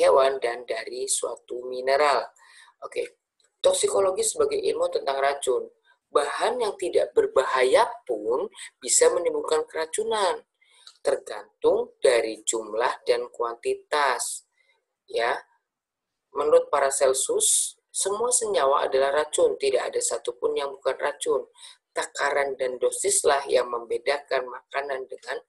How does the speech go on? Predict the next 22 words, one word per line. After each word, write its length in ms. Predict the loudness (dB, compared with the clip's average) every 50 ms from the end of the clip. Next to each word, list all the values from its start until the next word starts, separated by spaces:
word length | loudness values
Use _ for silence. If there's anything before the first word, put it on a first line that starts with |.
| _ _ _ _ _
racun. 560 | -10 -8 -8 -8 -8 -6 -6 -6 -6 -6 -8 -12 _ _ _ _ _ _ -8
Gampangnya 560 | -8 -6 -6 -6 -8 -10 -10 -8 -8 -6 -6 -6
seperti 400 | -4 -2 -2 -2 -2 -4 -6 -4 -4
ini, 320 | -4 -4 -2 -2 -4 -4 -8 -14 -20 -20 -20 _ _
kalian 640 | -2 0 0 0 0 -2 0 0 0 0 -2 -6 -8 _ _ _ _ _
makan, 640 | -10 -8 -8 -8 -10 _ _ -2 0 0 0 0 -2 -4 -4 -6 -10 _ -4
eh, 320 | -2 0 2 2 2 0 -2 -4
gorengan, 640 | -2 -2 -2 -2 -2 -4 -4 -6 -6 -8 -8 -10 -14 _ _ _
ya 160 | -16 -14 -12 -10 -8
kan? 160 | -8 -8 -8 -10 _ _ _ _ _ _ _ _ _ _ _ _ _ _ -12
Eh, 220 | -10 -8 -8 -8 -6
mahasiswa 400 | -8 -6 -4 -2 0 0 0 -2
suka 240 | -2 -4 -4 -6
sekali 320 | -6 -4 -2 -2 0 0 0
makan 240 | -2 -4 -6 -4 -2
gorengan, 480 | -2 -2 -2 -4 -8 -10 -12 -14 -16 -16 -18
ya 80 | -18 -14 -14
kan? 160 | -14 -14 -14 _ _ _ _ _ _ _ _ _ 0 0
Gorengan 320 | 0 2 0 -2 -4 -4
itu 640 | -2 -4 -4 -4 -2 -2 -2 0 0 0 -2 -2 -6 -6
terkadang 560 | -6 -6 -4 -2 -4 -4 -4 -4 -6 -6 -6 -10
itu 560 | -12 -14 _ _ -4 -2 -2 -2 -4 -8